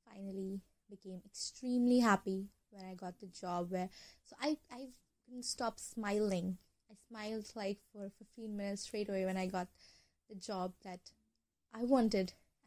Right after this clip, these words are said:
And still, like, I can tell you honestly that even if I have to stay, you know,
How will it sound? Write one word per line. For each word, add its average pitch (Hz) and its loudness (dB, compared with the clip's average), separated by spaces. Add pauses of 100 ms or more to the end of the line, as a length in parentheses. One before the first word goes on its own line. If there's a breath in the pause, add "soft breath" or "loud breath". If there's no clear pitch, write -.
(180)
And 185 -6 (920 loud breath)
still, 311 0 (220)
like, 226 0 (600)
I 269 -10
can 349 -14
tell 214 0
you 240 2 (500)
honestly 285 8 (600 soft breath)
that 220 -8 (160)
even 320 6
if - -2
I 277 2
have 254 -2
to - -20
stay, 233 4 (720)
you 208 -14
know, 202 -8